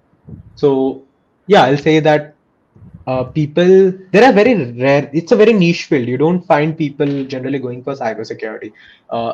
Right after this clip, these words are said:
heck, even in my batch, I could re-, barely find one or two people who are interested in this field. And the, it's like, you really need to know where you need to go before getting into this field. So I think, yeah, that was one big part that I missed. And the second big part was that there were no seniors again. It,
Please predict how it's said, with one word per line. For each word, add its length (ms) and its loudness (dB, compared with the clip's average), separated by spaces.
heck, 280 -2
even 240 0
in 160 2
my 440 0
batch, 420 -2
I 80 2
could 240 -4
re-, 220 -2
barely 420 0
find 260 -2
one 200 -4
or 40 -4
two 140 -6
people 260 -8
who 180 -4
are 60 -4
interested 400 -6
in 120 -10
this 160 -14
field. 300 -12
And 180 -16
the, 220 -4
it's 260 -10
like, 300 -2
you 140 4
really 260 4
need 320 0
to 60 -2
know 400 0
where 140 0
you 100 -2
need 220 -8
to 80 -6
go 180 -4
before 640 -6
getting 240 0
into 160 -6
this 180 -6
field. 240 -12
So 180 4
I 80 2
think, 240 0
yeah, 140 4
that 240 -4
was 180 2
one 260 -4
big 220 -4
part 220 -4
that 160 -6
I 60 -6
missed. 260 -8
And 120 -2
the 60 0
second 340 -2
big 200 -8
part 220 0
was 180 -2
that 240 -4
there 100 -4
were 100 2
no 120 0
seniors 640 -6
again. 220 -14
It, 220 -6